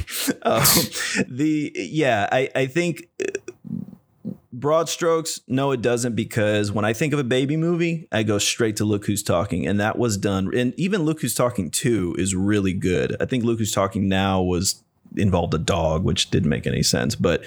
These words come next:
but, uh, you know, Bru-, I didn't know that Bruce Willis was the voiceover in Look Who's Talking for years until,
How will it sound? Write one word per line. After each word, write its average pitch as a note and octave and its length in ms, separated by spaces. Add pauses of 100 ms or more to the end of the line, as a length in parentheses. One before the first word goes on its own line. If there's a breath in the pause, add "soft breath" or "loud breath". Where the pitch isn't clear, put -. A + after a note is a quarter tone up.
(360 loud breath)
but, F2+ 200
uh, E2 240
you C4 100
know, C3+ 80
Bru-, - 160
I G3 120
didn't C3 180
know E3+ 160
that E3+ 140
Bruce D3 220
Willis D#3+ 280
was B2+ 120
the B2 100
voiceover A2 520
in F2+ 100
Look F2+ 180
Who's F2+ 140
Talking F#2 440
for F#2 140
years B2 560
until, F#2 600